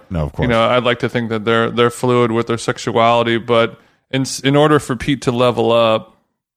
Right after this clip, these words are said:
Speaker 2: you c-, you can't. So you have to pivot, you know what I mean?
Speaker 1: Mm-hmm. I agree.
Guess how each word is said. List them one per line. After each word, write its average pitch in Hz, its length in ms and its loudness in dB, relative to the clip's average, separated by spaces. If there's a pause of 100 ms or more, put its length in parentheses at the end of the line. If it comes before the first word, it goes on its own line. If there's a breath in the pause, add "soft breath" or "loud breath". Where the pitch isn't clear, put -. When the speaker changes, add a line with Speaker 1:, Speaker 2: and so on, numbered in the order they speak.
(300)
Speaker 2:
you 123 200 -6
c-, 131 120 -10
you 127 80 -2
can't. - 580 -8 (360)
So - 160 -8
you 120 160 0
have 120 180 0
to - 80 -8
pivot, 110 400 -4 (100)
you 117 80 -12
know 113 100 -4
what 107 80 -2
I 110 40 -4
mean? 110 200 -2
Speaker 1:
Mm-hmm. 76 260 -8 (160)
I 80 140 -2
agree. 73 380 -4